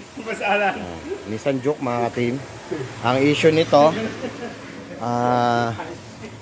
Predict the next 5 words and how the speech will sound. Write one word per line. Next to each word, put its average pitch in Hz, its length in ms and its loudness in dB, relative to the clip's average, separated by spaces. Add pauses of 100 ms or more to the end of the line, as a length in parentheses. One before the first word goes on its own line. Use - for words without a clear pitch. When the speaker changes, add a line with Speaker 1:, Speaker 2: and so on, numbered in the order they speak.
(420)
Speaker 2:
kumakadyot. 131 560 4 (1500)
Kumakadyot 127 640 4
po 139 160 4
ang 135 240 2
ano 135 240 2